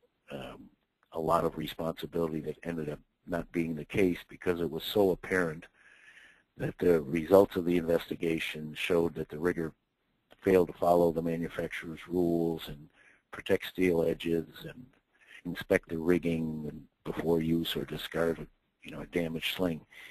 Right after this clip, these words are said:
These kinds of things in the past, um, were, were just assumed that the crane owner would be the responsible party. In this case, we had an unmanned rental, and, and the crane owner, uh, was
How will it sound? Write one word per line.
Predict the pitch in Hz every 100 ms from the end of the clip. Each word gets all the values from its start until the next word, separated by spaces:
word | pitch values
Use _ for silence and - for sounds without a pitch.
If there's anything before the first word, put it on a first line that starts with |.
| - - - _ 131
These | 123 156
kinds | - 139 131 113
of | -
things | 131 123 113 98
in | 101 98
the | 92
past, | - 139 123 104 - - -
um, | 92 87 85 82 78 - _ _ _ _ _ _ _ _
were, | 101 101 95 92 85 _
were | 65 95
just | 90 104 -
assumed | - 143 131 120
that | 101 -
the | -
crane | 110 98 95
owner | 92 90 90
would | 85 82
be |
the | 82
responsible | 78 78 90 82 - - 80
party. | 95 85 82 - _ - - - _
In | 147 90
this | 92 -
case, | 101 95 -
we | 82
had | 87 85
an |
unmanned | 87 87 82 80
rental, | 101 107 95 92 -
and, | 85 80 73 _ - - - - _ -
and | 87 82 76
the | 76 69
crane | - 92 87
owner, | 82 78 73 - - -
uh, | 78 69 - _
was | 85